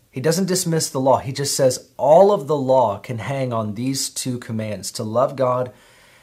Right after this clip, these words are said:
and to love your neighbor as yourself. It's these two things. It's all about loving God with all of our heart. We give him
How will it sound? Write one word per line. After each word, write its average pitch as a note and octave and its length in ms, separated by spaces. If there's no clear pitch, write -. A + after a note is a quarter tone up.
and A2 160
to - 120
love A#2 360
your A#2 160
neighbor A2 420
as G#2 180
yourself. G2+ 640
It's B2 160
these D#3 340
two D3 160
things. A2+ 400
It's C3+ 180
all D#3 280
about C3 260
loving D3 540
God C3+ 260
with A#2+ 220
all D#3 240
of D#3+ 80
our D3 100
heart. A#2 320
We A#2+ 120
give D3 280
him D3 240